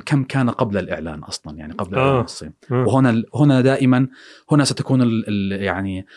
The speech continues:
Speaker 1: الثغرة التي سنكتشف أننا قد نكون تعرضنا إلى موجات سابقة من المرض فيها.
Speaker 2: مم.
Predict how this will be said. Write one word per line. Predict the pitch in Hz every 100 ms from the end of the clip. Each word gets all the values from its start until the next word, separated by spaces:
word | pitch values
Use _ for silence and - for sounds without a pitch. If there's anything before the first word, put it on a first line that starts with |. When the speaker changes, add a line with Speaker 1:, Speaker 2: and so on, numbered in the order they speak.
| - -
Speaker 1:
الثغرة | - - 143 139 139 139 123
التي | 113 120 120
سنكتشف | 113 123 127 117 123 -
أننا | 117 113 110 110
قد | 107 113 107
نكون | 104 120 -
تعرضنا | 98 107 110 110
إلى | 110
موجات | 101 104 107 107
سابقة | - 107 101 - 104 - _ _ -
من | 110
المرض | 101 101 101 -
فيها. | 87 78 78 - -
Speaker 2:
مم. | 127